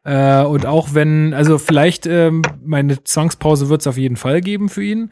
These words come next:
und vielleicht darüber auch noch mal eine, äh, des Trainerteams, ähm, äh, wo sie sagen, „Okay, Junge, du erstmal nicht mehr.“ Äh,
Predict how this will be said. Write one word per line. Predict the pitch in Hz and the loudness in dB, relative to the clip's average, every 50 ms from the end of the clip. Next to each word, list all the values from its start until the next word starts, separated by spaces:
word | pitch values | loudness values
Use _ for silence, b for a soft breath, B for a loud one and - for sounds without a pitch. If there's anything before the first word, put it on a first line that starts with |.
| B B B B B - | B B B B B -6
und | 147 147 | -6 -4
vielleicht | - 151 147 147 147 - - - | -2 0 2 2 2 0 0 0
darüber | 135 135 151 151 160 160 151 156 151 | 2 2 2 2 2 2 2 2 2
auch | 143 151 151 - - | 2 0 0 0 0
noch | 160 151 135 - | 0 0 0 0
mal | 151 143 139 139 143 131 | 0 0 0 0 0 -2
eine, | 127 135 143 151 151 147 147 143 147 127 139 | -2 -2 0 2 2 2 2 2 0 -2 -4
äh, | 147 | -4
des | 139 143 131 - | -2 -2 -4 -2
Trainerteams, | - 160 160 175 190 185 - - 190 196 196 202 190 - - - | 0 2 2 2 2 0 -2 -4 -4 -2 -2 -2 -4 -4 -6 -4
ähm, | 165 165 175 175 175 175 175 175 175 180 175 175 165 160 | -2 -2 0 0 0 0 -2 -2 -4 -4 -4 -6 -8 -8
äh, | 165 170 156 - - - | -8 -8 -8 -10 -10 -6
wo | - 170 | -4 -4
sie | 160 160 | -4 -4
sagen, | 156 165 165 160 165 165 | -2 -2 0 0 0 -2
„Okay, | 156 - - 165 165 165 165 165 | -4 -4 -2 -2 0 0 0 0
Junge, | 160 160 160 170 165 165 165 156 | 0 0 0 0 0 0 0 -2
du | 160 156 156 151 147 _ _ - | -4 -6 -8 -10 -14 _ _ -10
erstmal | - 160 160 - 170 165 156 156 | -8 -6 -4 -2 -2 0 0 2
nicht | 151 160 196 185 - | 2 2 2 2 0
mehr.“ | 208 208 202 220 247 - B B B B B B B B 117 - | 0 0 0 -2 -4 -6 B B B B B B B B -10 -4
Äh, | 151 151 147 | -2 -2 -2